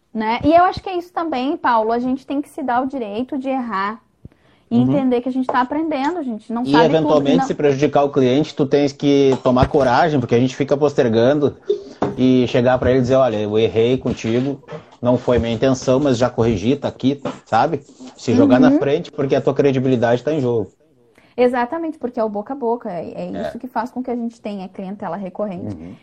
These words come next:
Speaker 1: Então, a gente precisa cuidar muito da nossa imagem nesse sentido. E,
Speaker 2: Ó, entrou meu
Speaker 1: e,
Speaker 2: filho
Speaker 1: e
Speaker 2: mais novo aí, o Matheus.
Speaker 1: Olá, olá. E, e tá ciente de que a gente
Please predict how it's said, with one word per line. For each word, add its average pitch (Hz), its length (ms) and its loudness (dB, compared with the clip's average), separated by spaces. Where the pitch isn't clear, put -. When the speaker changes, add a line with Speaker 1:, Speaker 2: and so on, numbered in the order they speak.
Speaker 1:
Então, 214 400 0
a 226 180 -2
gente 233 240 -6
precisa 254 1040 -2
cuidar 262 380 0
muito 277 300 -2
da 220 140 -4
nossa 226 280 -6
imagem 226 440 -4
nesse 202 280 -12
sentido. 202 680 -12
E, 240 180 0
Speaker 2:
Ó, 247 120 2
entrou 247 260 2
meu 135 140 2
Speaker 1:
e, - 20 0
Speaker 2:
filho 131 160 2
Speaker 1:
e 131 40 6
Speaker 2:
mais 127 200 2
novo 113 320 2
aí, 95 160 -6
o 117 80 -4
Matheus. 110 460 -2
Speaker 1:
Olá, 220 680 0
olá. 208 560 -4
E, 247 500 0
e 262 120 -4
tá - 200 2
ciente 339 440 -8
de - 120 -16
que - 80 -6
a 370 40 -4
gente 359 260 -12